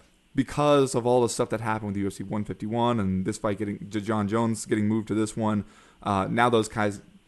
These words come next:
kinda get knocked down. I mean, maybe people will tune in to see John Jones do whatever the fuck he's going to do, and they end up staying and realizing that flyweights are kind of awesome.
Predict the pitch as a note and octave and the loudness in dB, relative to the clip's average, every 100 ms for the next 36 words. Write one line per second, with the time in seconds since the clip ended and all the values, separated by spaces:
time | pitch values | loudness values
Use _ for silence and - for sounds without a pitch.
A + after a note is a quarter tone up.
0 | _ _ - B2 G#2+ G2 G2+ - - - | _ _ -8 -4 -2 -2 -4 -6 -8 -10
1 | - - A#2 B2 D#3 D#3+ D#3 D3 D3 C#3 | -10 -4 -2 2 4 6 6 6 4 -2
2 | B2+ C3 B2+ C3 B2 B2+ A2+ G#2 - B2 | 2 2 2 0 0 0 0 -2 0 2
3 | B2 A#2+ A#2+ - - B2 A#2 A2+ A#2 A#2 | 2 0 -2 -10 0 4 4 4 4 4
4 | A#2 A#2 A2 A2+ A2 A2 A2+ G#2+ - G2+ | 4 2 0 4 6 6 4 2 -2 -4
5 | A2 G#2 G#2+ G2 G2 G#2 G2+ G2+ A2 G2+ | -2 0 0 0 0 2 4 2 0 -2
6 | G#2 - G#2 - - G#2+ G2+ G2 G2 A2 | 0 0 -2 -4 -2 0 2 2 0 0
7 | A2+ G#2+ G#2+ A2 G#2+ - A2 G#2 G#2+ B2 | 0 0 -2 -4 -6 -2 2 4 2 -2
8 | - G#2+ G#2 A#2+ A#2 A2+ | -6 -2 2 2 2 -4